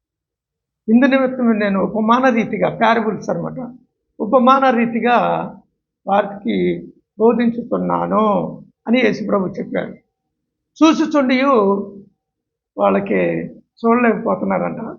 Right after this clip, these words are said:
కానలేకపోతున్నారు, కానలేకపోతున్నారు. అంటే చూస్తున్నారు,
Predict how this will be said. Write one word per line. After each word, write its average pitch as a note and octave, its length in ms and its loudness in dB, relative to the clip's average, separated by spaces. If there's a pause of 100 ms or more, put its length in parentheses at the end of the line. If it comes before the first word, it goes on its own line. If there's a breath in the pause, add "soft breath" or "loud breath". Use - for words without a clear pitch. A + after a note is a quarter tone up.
కానలేకపోతున్నారు, A3 1040 -2 (1400)
కానలేకపోతున్నారు. G2+ 840 -2
అంటే - 380 -8
చూస్తున్నారు, B3+ 960 0